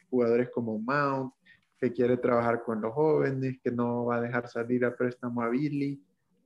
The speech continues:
Eh, entonces todo eso, todo eso le da confianza a los jugadores también, pues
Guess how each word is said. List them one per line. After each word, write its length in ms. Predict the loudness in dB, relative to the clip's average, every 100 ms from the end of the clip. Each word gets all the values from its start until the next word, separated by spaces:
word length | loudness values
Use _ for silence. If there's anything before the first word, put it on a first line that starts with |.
| _ _ -8
Eh, 560 | 0 2 4 2 -2 -4
entonces 400 | -4 0 0 2
todo 280 | 2 4 4
eso, 640 | 4 2 2 4 2 0 0
todo 180 | 2 4
eso 180 | 2
le 120 | 4 4
da 200 | 4 2
confianza 560 | 0 2 2 2 0
a 60 | 0
los 160 | 0
jugadores 580 | 2 2 4 4 4 2
también, 400 | -2 -2 -2 -2
pues 240 | -2 -2